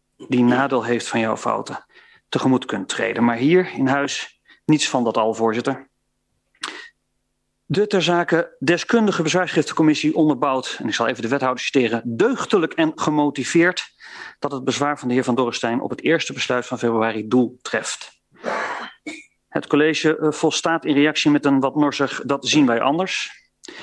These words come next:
en wil het advies van de commissie niet volledig overnemen. Op hun beurt hebben de collegepartijen in deze raad aangegeven dat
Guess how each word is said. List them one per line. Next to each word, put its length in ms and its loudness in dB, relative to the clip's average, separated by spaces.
en 120 -4
wil 120 0
het 120 -2
advies 320 0
van 100 0
de 60 -2
commissie 420 2
niet 300 2
volledig 600 0
overnemen. 560 -2
Op 120 -8
hun 180 0
beurt 280 0
hebben 200 -2
de 60 -6
collegepartijen 640 0
in 80 2
deze 240 2
raad 140 -2
aangegeven 500 -2
dat 260 0